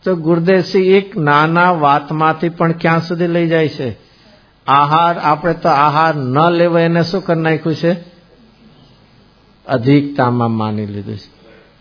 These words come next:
નહીં, અને પણ કોઈએ કર્યા હોય તો પારણામાં તો જવું પડે કે નહીં? પારણામાં તો જવું જ પડે ને. સાતા પૂછે એવું નહીં. અરે, જો એની તારે જ અનુમોદના કરવી છે તો એમ કેમ ન થયો કે તમે ઉપવાસ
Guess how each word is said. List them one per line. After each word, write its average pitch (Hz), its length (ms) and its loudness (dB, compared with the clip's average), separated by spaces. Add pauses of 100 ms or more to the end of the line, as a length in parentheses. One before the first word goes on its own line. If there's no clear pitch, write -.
(200)
નહીં, 143 440 -4
અને 143 180 -4
પણ 143 200 -4
કોઈએ 143 300 0
કર્યા 139 360 0
હોય 139 180 0
તો 135 160 -6
પારણામાં 131 580 0
તો 127 100 -6
જવું 123 360 -4
પડે 120 160 -6
કે 117 160 -14
નહીં? 107 200 -10 (760)
પારણામાં 175 480 -2
તો 202 100 -8
જવું 190 220 -6
જ 190 120 -16
પડે 156 200 -8
ને. 139 140 -12 (240)
સાતા 139 320 -4
પૂછે 143 300 -8
એવું 147 200 -2
નહીં. 127 200 -8 (560)
અરે, 151 360 4
જો 156 360 2
એની 147 400 2
તારે 147 400 0
જ 139 120 -10 (160)
અનુમોદના 139 680 0
કરવી 131 420 -4
છે 143 140 -4
તો 143 140 -6
એમ 135 200 0
કેમ 160 240 0
ન 165 160 2
થયો 156 240 -2
કે 143 120 -4
તમે 135 340 0
ઉપવાસ 143 420 0